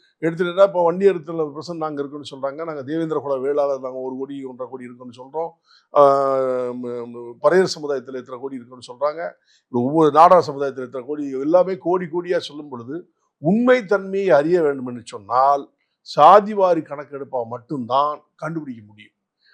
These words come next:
அதனால மு-, முதலமைச்சர் தயங்குறதுக்கு காரணம் வந்து மத்திய அரசு மேல பழி போடுறதுக்கு காரணம் நீங்க எடுங்களேன்.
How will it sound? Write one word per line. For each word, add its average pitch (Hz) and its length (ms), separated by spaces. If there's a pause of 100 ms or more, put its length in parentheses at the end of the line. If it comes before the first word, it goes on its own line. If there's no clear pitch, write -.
(160)
அதனால 170 460
மு-, 139 240
முதலமைச்சர் 214 600
தயங்குறதுக்கு 208 560
காரணம் 180 240
வந்து 196 160
மத்திய 170 280
அரசு 185 140
மேல 180 180
பழி 156 180
போடுறதுக்கு 147 320
காரணம் 240 240
நீங்க 262 240
எடுங்களேன். 277 460